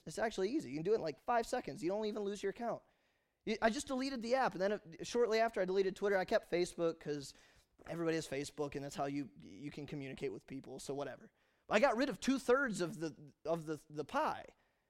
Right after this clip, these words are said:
And, and you know what I did? I, uh, all I did, and I, by the way, I'm not saying you have to delete everything. I'm not. Trust, I'm not telling you what to do.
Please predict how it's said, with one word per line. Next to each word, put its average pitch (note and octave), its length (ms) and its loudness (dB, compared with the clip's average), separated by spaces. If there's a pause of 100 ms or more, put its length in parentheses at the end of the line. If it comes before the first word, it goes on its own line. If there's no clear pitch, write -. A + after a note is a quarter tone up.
(420)
And, A3 140 4
and G#3+ 300 0
you G#3 100 0
know B3 80 2
what B3+ 140 2
I G3+ 80 8
did? B3+ 180 4
I, - 60 0 (160)
uh, F3+ 80 -2 (100)
all D4 240 4
I A3 60 6
did, C4+ 240 0
and A3 100 4
I, A#3+ 100 6
by A#3+ 160 8
the C#4+ 80 4
way, A#3+ 120 6
I'm F#3+ 80 4
not C#4 120 2
saying A#3+ 220 0
you A#3+ 80 0
have A3+ 120 -2
to F#3+ 80 -4
delete F#3+ 280 0
everything. D3+ 340 -2
I'm E3 140 0
not. F#3 300 0
Trust, A3 340 -2
I'm F3 140 2
not A#3 200 0
telling A#3+ 280 0
you G#3 100 -2
what F#3+ 200 0
to F3 80 -4
do. E3 220 -2